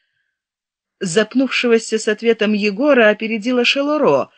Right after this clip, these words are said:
опасливо порхнув куда-то за Дон своими чёрно-мохнатыми глазами и потом, честно округлив их, встречаясь со взглядом Будулая. «Нет,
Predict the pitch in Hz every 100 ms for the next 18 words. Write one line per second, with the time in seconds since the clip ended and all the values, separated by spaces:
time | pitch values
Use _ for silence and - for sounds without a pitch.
0 | _ _ - 156 165 - - 156 151 147
1 | - 156 - 165 - 156 151 143 - 147
2 | 151 151 175 240 208 - 151 147 151 151
3 | - _ - 156 151 151 139 165 139 156
4 | 143 147 143 175 277 277 262 - - _
5 | 240 277 339 320 262 - _ - - 294
6 | - 160 151 190 190 262 349 370 330 -
7 | - _ _ - 185 170 220 247 269 -
8 | 190 156 160 175 175 175 170 151 123 110
9 | - _ _ _ _ - 403 180 107